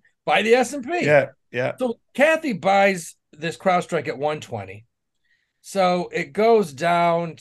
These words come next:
Speaker 1: to
Speaker 2: What's that,
Speaker 1: uh,
Speaker 2: ninety-five now or something?
Speaker 1: It's at ninety-five. Now, this is why I'm asking you this question on these analysts.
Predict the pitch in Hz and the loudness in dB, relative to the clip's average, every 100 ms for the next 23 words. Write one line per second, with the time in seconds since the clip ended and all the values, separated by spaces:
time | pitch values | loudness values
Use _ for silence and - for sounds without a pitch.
0 | - 165 156 151 151 151 139 - _ _ | -10 -6 -4 -4 -6 -8 -10 -14 _ _
1 | _ _ _ 117 135 107 113 135 123 131 | _ _ _ 2 4 6 4 2 2 4
2 | 135 139 143 147 156 135 170 185 185 - | 4 4 2 4 2 0 -4 -4 -6 -8
3 | _ 190 185 226 180 240 320 349 339 320 | _ -10 0 0 2 2 4 4 2 -2
4 | 254 - 254 214 180 175 202 285 311 320 | -4 0 2 4 2 2 -2 -2 -6 -12
5 | 233 277 262 240 240 220 233 220 185 170 | -4 0 0 2 0 -2 -6 -8 -8 -10
6 | - 226 190 180 165 165 160 147 170 156 | -2 -2 -2 -6 -6 -6 -8 -6 -4 -6
7 | 104 85 - - | -8 -14 -20 -20